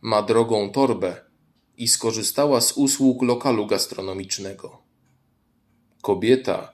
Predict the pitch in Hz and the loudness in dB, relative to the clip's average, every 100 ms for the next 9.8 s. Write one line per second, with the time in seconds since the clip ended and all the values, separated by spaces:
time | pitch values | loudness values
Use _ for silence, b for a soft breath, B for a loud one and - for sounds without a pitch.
0 | _ - 113 131 131 120 110 - 117 107 | _ -10 2 4 6 4 -2 0 0 0
1 | 101 98 123 120 113 107 101 101 98 117 | -2 -2 -2 0 -2 0 -2 -2 -4 -8
2 | 117 - - - _ _ _ _ _ _ | -10 -16 -18 -20 _ _ _ _ _ _
3 | _ _ _ _ _ _ _ _ - - | _ _ _ _ _ _ _ _ -14 -4
4 | 147 147 123 123 127 131 135 - - - | 0 2 2 4 4 4 2 -6 -10 -6
5 | 120 - 127 120 98 98 98 95 - 92 | -6 0 0 0 -4 -6 -4 -4 -4 -4
6 | 87 87 _ _ _ _ _ _ _ _ | -6 -14 _ _ _ _ _ _ _ _
7 | _ _ _ _ _ _ _ _ _ _ | _ _ _ _ _ _ _ _ _ _
8 | - - 120 147 143 139 131 110 113 117 | -14 0 4 4 4 2 2 0 0 0
9 | 113 113 113 107 - - - | -2 -4 -2 -2 -2 -10 -12